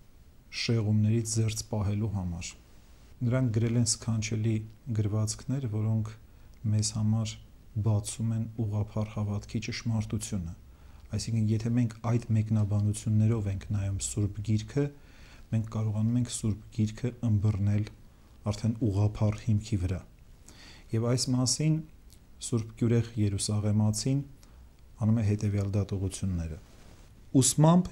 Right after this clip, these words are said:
և պատմությամբ ստացիր հավատքը և պահիր միայն այն հավատքը, որ այստեղ վարդապետված է Սուրբ Եկեղեցուց և հաստատված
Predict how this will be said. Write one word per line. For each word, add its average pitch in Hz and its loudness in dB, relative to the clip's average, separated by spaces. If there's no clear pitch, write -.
և 123 6
պատմությամբ 120 2
ստացիր 110 0
հավատքը 107 0
և 110 2
պահիր 113 2
միայն 110 4
այն 143 4
հավատքը, 104 0
որ 131 6
այստեղ 117 4
վարդապետված 107 2
է 127 2
Սուրբ - 0
Եկեղեցուց 104 0
և 113 2
հաստատված 107 2